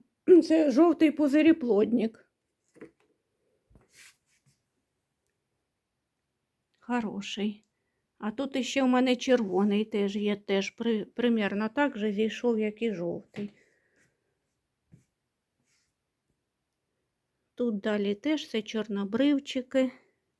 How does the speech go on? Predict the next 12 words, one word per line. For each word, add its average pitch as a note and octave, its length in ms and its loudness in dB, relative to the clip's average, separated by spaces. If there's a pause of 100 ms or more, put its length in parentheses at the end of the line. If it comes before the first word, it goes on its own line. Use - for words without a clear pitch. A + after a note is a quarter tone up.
(200)
це F#3 360 -8 (2250)
гайлардія, A#3+ 1160 0 (160)
це A#3 140 -8
маленькі A#3 680 2
такі, A3 340 -10
он G3 180 -4
одна G#3 300 -4
пропала. G3+ 720 -10 (4000)
Це A3+ 160 -14
діморфотека A3 1120 -10
ось B3+ 240 -4
отака. B3 600 -2